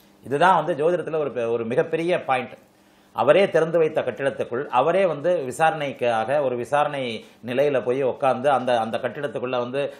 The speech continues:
வெளிவர முடியாமல் விசாரணை அமைப்புல ஒரு ஐந்து நாட்கள் இருப்பது என்பது, அவருக்கு தண்டனை கிடைக்கிறதோ இல்லையோ, அது வேறு, வேறு ஒன்று. அவர் நிரபராதின்னு வெளியே வந்துடலாம். ஆனாலும் இந்த ஐந்து நாட்கள் அவர் சி பி ஐ விசாரணையில இருக்கிறார் அப்படிங்கிறது முற்று முழுக்க உண்மை. இந்த அஞ்சு நாளா அவர்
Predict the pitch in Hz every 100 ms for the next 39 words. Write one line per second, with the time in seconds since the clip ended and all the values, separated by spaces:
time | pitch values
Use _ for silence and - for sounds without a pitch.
0 | - 123 147 151 127 127 127 143 131 113
1 | 139 139 123 120 131 135 117 123 120 127
2 | 147 147 120 131 - 131 110 110 101 107
3 | 101 120 127 156 151 135 147 147 143 170
4 | 135 147 117 120 131 143 127 120 123 131
5 | 120 113 - - - - - - 104 104
6 | 113 131 147 143 151 131 151 127 131 131
7 | 104 - - - - 104 143 170 156 117
8 | 113 127 - 135 170 160 143 185 190 190
9 | 185 214 175 151 165 175 170 139 151 151
10 | 151 151 156 180 180 175 139 151 151 147
11 | 170 139 135 180 160 165 143 151 165 131
12 | 139 156 165 160 139